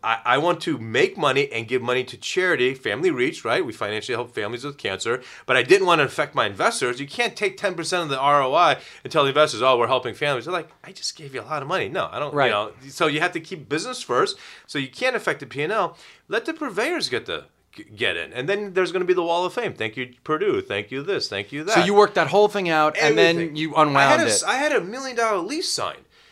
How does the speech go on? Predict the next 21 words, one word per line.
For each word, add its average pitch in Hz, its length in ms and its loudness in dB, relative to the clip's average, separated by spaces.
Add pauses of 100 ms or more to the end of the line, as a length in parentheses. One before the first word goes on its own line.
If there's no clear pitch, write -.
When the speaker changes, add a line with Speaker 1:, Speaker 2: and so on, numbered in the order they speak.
(140)
Speaker 1:
And 160 240 -2
again, 160 320 -6
this, 160 220 -8
the 131 120 -2
best 214 360 -4
lesson 175 320 -2
is 110 300 -4 (560)
who 123 120 -8
you 104 180 -6
know. 67 180 -14 (560)
Meaning, 123 420 -2 (300)
surround 131 320 0
yourself 113 280 -2
with 98 120 -8
great 87 240 -6
people. 76 240 -14
So - 100 -6
my 131 160 4
partner, 147 320 2
Sean 120 320 0
Gilday, 107 460 0